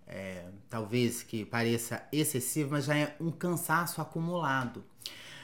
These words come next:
A minha classe trans é a classe que mais é assassinada. Nós, pessoas trans,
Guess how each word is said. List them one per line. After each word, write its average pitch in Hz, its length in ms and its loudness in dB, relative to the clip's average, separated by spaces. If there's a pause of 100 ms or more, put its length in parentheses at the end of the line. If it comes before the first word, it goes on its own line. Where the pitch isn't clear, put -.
(240)
A 156 80 6
minha 214 200 6
classe 165 500 6
trans 127 420 6
é 120 60 4
a 117 60 2
classe 147 420 2
que 147 80 0
mais 143 380 6
é 160 80 8
assassinada. 143 1080 2 (520)
Nós, 175 300 8
pessoas 151 360 2
trans, 143 580 0